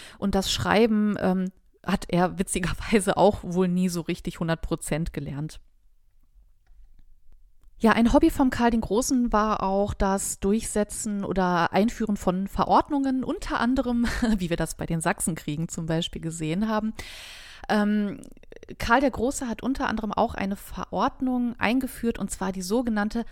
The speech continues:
Admonitio Generalis, was übersetzt allgemeine Ermahnung bedeutet. Und das hat er im Jahr siebenhundertneunundachtzig getan. Und diese allgemeine Ermahnung sollte die innere Ordnung des Reiches,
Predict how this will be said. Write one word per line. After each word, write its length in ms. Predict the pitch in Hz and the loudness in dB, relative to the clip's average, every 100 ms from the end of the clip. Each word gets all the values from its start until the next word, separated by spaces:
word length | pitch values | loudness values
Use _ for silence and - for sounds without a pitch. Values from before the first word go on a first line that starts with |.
| - - | -10 -4
Admonitio 1080 | 240 - 214 202 196 208 254 - 208 214 | -4 -2 0 0 0 0 0 -2 -4 -2
Generalis, 880 | 185 185 185 180 165 170 220 214 - | -2 -2 -2 -2 -2 -2 0 -4 -4
was 180 | 185 180 | -6 -6
übersetzt 720 | - 175 175 175 190 - - - - - | -8 -6 -4 -4 -6 -8 -14 -16 -18 -12
allgemeine 680 | - 180 208 202 180 185 190 | 2 4 4 4 2 2 0
Ermahnung 540 | 165 170 165 185 185 | 0 -2 0 0 0
bedeutet. 600 | 175 170 175 247 - 240 - | -2 0 2 0 0 -2 -4
Und 160 | 180 | 0
das 240 | 190 233 - | 0 0 -4
hat 160 | 190 | -4
er 200 | 180 180 | -2 -2
im 140 | 185 170 | -2 -2
Jahr 300 | 180 196 185 | 0 2 0
siebenhundertneunundachtzig 1600 | 185 226 220 190 196 - 160 170 160 - 175 - - 175 - | 0 0 0 0 -2 -2 -4 -2 -4 -2 -4 -4 -6 -6 -8
getan. 420 | - - 175 180 220 - - - | -14 -6 2 2 2 -6 -18 -8
Und 200 | - 190 - - | -2 -2 -2 -4
diese 500 | 220 202 196 185 180 - - | -4 -2 -2 -2 -4 -14 -2
allgemeine 600 | 175 196 190 180 175 165 | 2 2 2 -2 -2 -4
Ermahnung 480 | 151 170 226 247 226 | -6 -2 0 0 0
sollte 380 | 185 208 226 | 2 0 -2
die 120 | 190 - | -10 -6
innere 460 | 190 196 180 165 - - | -4 -2 -2 -4 -8 0
Ordnung 680 | 175 190 - 190 185 190 - | 2 2 0 -6 -6 -6 -6
des 300 | 160 - 160 | -6 -6 -2
Reiches, 680 | 160 170 - 160 - - | -2 -2 -4 -6 -6 -10